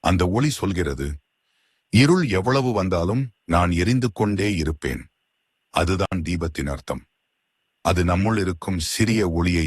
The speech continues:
தூண்டி பெரிய அமைதியாக மாற்றும் சக்தி. ஒளி என்பது வெளிச்சமல்ல, அது ஒரு நினைவு. நம்முள் இன்னும் ஒரு நம்பிக்கை உயிரோடு இருக்கிறதை நினைவுபடுத்தும் நினைவு.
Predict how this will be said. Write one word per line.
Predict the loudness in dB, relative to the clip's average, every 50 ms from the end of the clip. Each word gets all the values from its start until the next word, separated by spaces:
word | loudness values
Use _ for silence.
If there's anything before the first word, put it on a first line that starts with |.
| -2
தூண்டி | -4 -2 -2 0 0 0 -2 -4 -8 -10 _ _ _ _ _ _ _ _ _ _ _ _ _ 4
பெரிய | 4 6 6 4 4 4
அமைதியாக | 2 2 0 0 0 0 0 -2 -2 -2 -2
மாற்றும் | -2 -2 -2 -4 -6 -8 -6
சக்தி. | -6 -6 -8 -8 -6 -6 -6 -6 -8 _ _ _ _ _ _ _ _ _ _ _ _ _ _ _ _ _ _ 2
ஒளி | 4 6 8 8 6 6 4
என்பது | 4 2 2 0 0 0 0
வெளிச்சமல்ல, | 0 2 0 0 -2 -2 -2 -2 -2 -2 -2 -4 -4 -6 -8 _ _
அது | 0 2 4 4
ஒரு | 4 4 2 2
நினைவு. | 2 2 2 2 2 0 -4 -8 -12 _ _ _ _ _ _ -20 -20 -20 -6 -2
நம்முள் | 0 2 2 4 2 2 2
இன்னும் | 2 0 0 0 0 0 0
ஒரு | 0 0 0
நம்பிக்கை | 0 0 0 0 0 -2 -2 -2 -2 0 0
உயிரோடு | 0 2 2 2 2 2 2 2 2
இருக்கிறதை | 0 -2 -2 -4 -2 -2 0 0 0 0
நினைவுபடுத்தும் | 0 0 0 2 2 0 0 -2 -2 -4 -4 -4 -4 -4 -2
நினைவு. | -2 -2 0 0 0 -2 -4